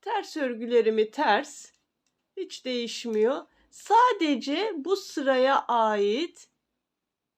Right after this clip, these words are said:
düzlerimi böyle çeviriyorum.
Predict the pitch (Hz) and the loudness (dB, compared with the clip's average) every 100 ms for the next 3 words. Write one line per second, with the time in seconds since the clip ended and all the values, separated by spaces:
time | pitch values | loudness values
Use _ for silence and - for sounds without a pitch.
0 | _ _ _ _ _ _ _ _ _ _ | _ _ _ _ _ _ _ _ _ _
1 | _ _ _ _ _ _ _ _ _ _ | _ _ _ _ _ _ _ _ _ _
2 | 254 311 349 285 254 233 220 220 294 277 | -10 -6 -6 -6 -4 -2 0 -2 -4 -2
3 | 277 226 190 196 269 311 - 269 226 226 | 0 0 -2 -2 -2 -6 -8 -8 -6 -6
4 | 233 233 214 214 214 262 311 | -2 0 2 2 2 0 -2